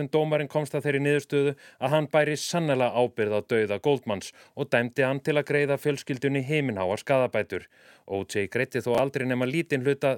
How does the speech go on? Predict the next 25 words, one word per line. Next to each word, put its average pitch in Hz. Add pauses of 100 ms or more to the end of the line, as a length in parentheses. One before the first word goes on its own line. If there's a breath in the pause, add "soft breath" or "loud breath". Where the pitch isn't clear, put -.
þeirrar 135
upphæðar 135 (240 loud breath)
og 135
var 139
sakaður 139
um 135
að 123
hafa 131
stungið 117
undan 104
eignum. 92 (580 loud breath)
Hann 143
reyndi 185
líka 180
að -
gefa 160
út -
afar 160
ósmekklega 135
bók 139
um 139
morðin 113 (240 loud breath)
sem 104
hann 101
nefndi 113